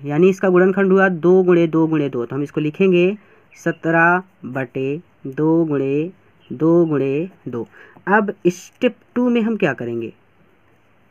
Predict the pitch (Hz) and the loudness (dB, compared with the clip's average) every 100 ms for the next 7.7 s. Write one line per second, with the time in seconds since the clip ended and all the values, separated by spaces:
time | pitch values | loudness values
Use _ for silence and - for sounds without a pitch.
0 | _ _ _ _ _ _ _ _ - 151 | _ _ _ _ _ _ _ _ -14 -6
1 | 196 190 196 196 180 175 208 202 202 196 | -4 0 2 4 6 4 4 6 4 4
2 | 180 185 185 190 180 180 185 190 190 185 | -2 0 2 2 2 2 2 2 2 2
3 | 214 220 170 156 170 151 175 202 - 160 | 2 2 0 0 -2 0 0 0 0 0
4 | 165 - 170 185 190 156 170 196 185 180 | 0 2 2 2 -2 -4 -2 0 2 2
5 | 226 180 127 - - - 147 180 202 151 | 2 0 -2 -12 -20 -8 -2 0 0 -2
6 | 160 185 170 165 151 151 151 202 151 139 | -2 -2 0 -2 0 0 2 0 0 -2
7 | 135 - 180 175 160 156 | -4 -4 -2 0 -2 -4